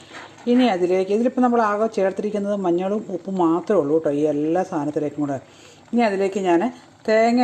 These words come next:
അരച്ച് ഞാൻ ഇവിടെ വെച്ചിട്ടുണ്ട്. ഇതിലേക്ക് തേങ്ങ മാത്രമേ വെച്ചിട്ടുള്ളൂ. അപ്പോൾ ആ അരപ്പും കൂടെ ചേർത്ത് നല്ലതായിട്ട് നമ്മളൊന്ന് ഇളക്കി തിളപ്പിച്ചെടുക്കണം. അപ്പോൾ തേണ്ട അരപ്പെല്ലാം കൂടെ ചേർന്ന് കറി നല്ല ഒന്നാന്തരമായിട്ട് തിളച്ച് നല്ലതായിട്ട് മറിയുന്നുണ്ട്. ഇനി അടുത്തതെന്നുണ്ടെങ്കിൽ നമുക്കൊന്ന് കടുക് പൊട്ടിക്കണം.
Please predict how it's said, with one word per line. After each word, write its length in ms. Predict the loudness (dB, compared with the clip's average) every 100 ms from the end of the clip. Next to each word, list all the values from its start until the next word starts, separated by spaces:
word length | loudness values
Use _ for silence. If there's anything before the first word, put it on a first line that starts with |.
| 2
അരച്ച് 200 | -2 -2
ഞാൻ 60 | 0
ഇവിടെ 100 | 0 0
വെച്ചിട്ടുണ്ട്. 380 | -2 -4 -6 -8 -12 -14 -4
ഇതിലേക്ക് 300 | -2 -2 -2 -2
തേങ്ങ 340 | 0 0 0 -2 -4
മാത്രമേ 600 | -6 -8 -12 -4 0 0
വെച്ചിട്ടുള്ളൂ. 420 | -2 -4 -2 -4 -4 -8
അപ്പോൾ 160 | -8 -6
ആ 20 |
അരപ്പും 260 | -4 -4 -4
കൂടെ 100 | -4 -2
ചേർത്ത് 260 | -4 -4 -6 -8 -20 -18 -4
നല്ലതായിട്ട് 420 | 0 2 2 0 0 -2
നമ്മളൊന്ന് 380 | -2 -4 -6 -8 -10
ഇളക്കി 360 | -10 -10 -8 -8 -8 -10 -6
തിളപ്പിച്ചെടുക്കണം. 640 | -6 -6 -8 -10 -12 -16 -18 -20 -20 -16 -8
അപ്പോൾ 160 | -4 0
തേണ്ട 240 | 2 2 -2 0 0
അരപ്പെല്ലാം 500 | 2 0 2 0 0
കൂടെ 120 | -2 0
ചേർന്ന് 320 | 0 2 0 -2 0
കറി 180 | 0 0
നല്ല 160 | -4 -4 -4
ഒന്നാന്തരമായിട്ട് 540 | -4 -2 -2 -2 -4 -6 -14 -20 -20 -4
തിളച്ച് 440 | 0 0 -4 -6 -2
നല്ലതായിട്ട് 300 | 0 2 2 2
മറിയുന്നുണ്ട്. 460 | 2 0 -2 -4 -12 _ _ _ -16 -8
ഇനി 120 | -2 0
അടുത്തതെന്നുണ്ടെങ്കിൽ 580 | 0 0 0 0 -2 -2
നമുക്കൊന്ന് 360 | -2 -2 -2 -2 -6 -20 -8 -2
കടുക് 240 | 2 2
പൊട്ടിക്കണം. 360 | 2 -2 -6